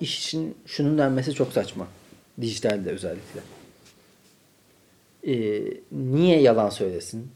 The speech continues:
Ya da neden ilgi çekmeye çalışsın? Abi,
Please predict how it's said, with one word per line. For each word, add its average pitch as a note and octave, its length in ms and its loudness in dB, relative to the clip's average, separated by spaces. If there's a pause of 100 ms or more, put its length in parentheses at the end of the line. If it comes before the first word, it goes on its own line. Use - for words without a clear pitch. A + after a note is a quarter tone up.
(120)
Ya A#2+ 140 0
da D3 120 6
neden C#3 560 4 (100)
ilgi A#2 240 -4
çekmeye F#2+ 340 -8
çalışsın? - 540 -10
Abi, D3 300 -2